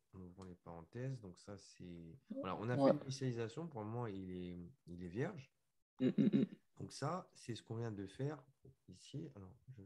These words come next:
Speaker 1: fais un commande truc. Donc voilà. Donc là, on vient de, déjà d'initialiser le song view model. Donc, euh, ça,
Speaker 2: Oui.
Speaker 1: c'est très bien. Donc,
Speaker 2: Ah.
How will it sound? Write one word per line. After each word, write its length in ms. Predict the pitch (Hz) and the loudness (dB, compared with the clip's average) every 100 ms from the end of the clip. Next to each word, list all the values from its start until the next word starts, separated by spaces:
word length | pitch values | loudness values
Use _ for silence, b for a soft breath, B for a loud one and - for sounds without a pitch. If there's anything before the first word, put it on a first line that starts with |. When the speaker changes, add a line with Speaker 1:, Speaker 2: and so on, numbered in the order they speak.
| - | -14
Speaker 1:
fais 160 | 95 87 - | -14 -14 -18
un 40 | 92 - | -20 -12
commande 260 | 110 101 92 | -12 -12 -14
truc. 220 | - 135 139 _ _ _ - - | -10 -12 -12 _ _ _ -16 -8
Donc 100 | 95 | -6
voilà. 180 | 92 - | -6 -8
Donc 200 | 104 101 | -8 -2
là, 240 | 135 156 170 | 2 2 0
on 80 | 104 | -4
vient 400 | 98 131 147 143 95 | 0 0 0 -2 -6
de, 580 | 107 107 107 104 101 95 | -4 -2 -2 -2 -2 -4
déjà 240 | 92 117 139 | -2 0 0
d'initialiser 1120 | 98 90 123 139 135 127 113 113 135 151 - _ - - | -2 0 4 4 4 0 -2 0 0 0 -4 _ -20 -8
le 80 | 107 | -6
song 260 | - 135 127 | 0 4 4
view 160 | 117 | 2
model. 480 | 120 104 123 190 156 - - | 0 2 2 2 -2 -10 -12
Donc, 160 | 90 - 92 | -12 -10 -6
euh, 120 | 90 | -6
ça, 140 | - | 4
Speaker 2:
Oui. 180 | 143 - - | 6 6 4
Speaker 1:
c'est 60 | |
très 100 | - 85 | -10 -6
bien. 240 | 127 170 - _ _ _ _ _ _ _ _ _ | -4 -4 -10 _ _ _ _ _ _ _ _ _
Donc, 120 | 95 - | -2 12
Speaker 2:
Ah. 440 | 139 - - - | 12 12 12 6